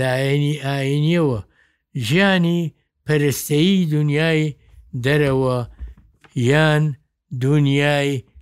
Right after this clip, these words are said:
لەسەر و سروشتەوە، یان میتافیزیکی لە ڕووی مێژوویەوە لە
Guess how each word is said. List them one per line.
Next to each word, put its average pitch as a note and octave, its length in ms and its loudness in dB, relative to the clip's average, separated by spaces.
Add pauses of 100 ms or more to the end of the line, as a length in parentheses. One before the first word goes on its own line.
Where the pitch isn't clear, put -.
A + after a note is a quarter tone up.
(120)
لەسەر B2+ 460 -2
و B2 220 -2
سروشتەوە، G#2+ 880 -6 (420)
یان G#2+ 240 -2
میتافیزیکی B2 1120 -4 (460)
لە A2+ 140 0 (120)
ڕووی D#3+ 340 2
مێژوویەوە D#3+ 840 0 (400)
لە C#3 100 0